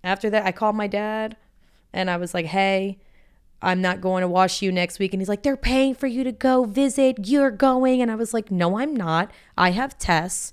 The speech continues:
'cause it was, like, A P or I B, you know, exam season. And I was like, "I'm not,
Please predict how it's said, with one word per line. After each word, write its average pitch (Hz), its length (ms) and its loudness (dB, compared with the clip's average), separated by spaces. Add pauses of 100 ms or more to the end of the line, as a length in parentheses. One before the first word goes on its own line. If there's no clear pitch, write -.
(140)
'cause 175 140 -4
it 180 80 0
was, 180 200 -4
like, 190 260 0
A 185 160 0
P 190 360 -4
or 185 240 -4
I 185 140 -2
B, 185 180 -4
you 180 140 -6
know, 175 220 -2
exam 170 360 -4
season. 170 300 -8
And 175 140 -6
I - 680 -16
was 185 80 -4
like, - 140 -4
"I'm 190 160 0
not, 175 400 0